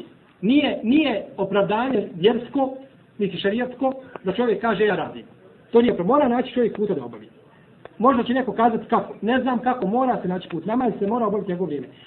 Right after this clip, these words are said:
Kad je čovjek u toku godine mogao klanjati pedeset džuma i dvije ne može klanjati, dužan se traži drugu rodinu.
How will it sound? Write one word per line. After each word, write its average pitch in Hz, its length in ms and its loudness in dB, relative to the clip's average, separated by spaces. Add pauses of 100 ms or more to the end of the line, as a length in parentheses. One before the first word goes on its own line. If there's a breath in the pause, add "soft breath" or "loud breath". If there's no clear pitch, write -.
(140 loud breath)
Kad 196 140 2
je 202 100 0
čovjek 302 340 2
u 214 40 -2
toku 294 280 4
godine 185 360 4 (880)
mogao 262 340 6
klanjati 226 400 4 (560)
pedeset 277 520 2 (200)
džuma 175 380 4 (120)
i 202 100 2
dvije 254 260 8
ne 240 80 4
može 208 200 0
klanjati, 226 240 0
dužan 180 260 2
se 165 100 -4
traži 143 160 -8
drugu 139 160 -6
rodinu. 123 220 -12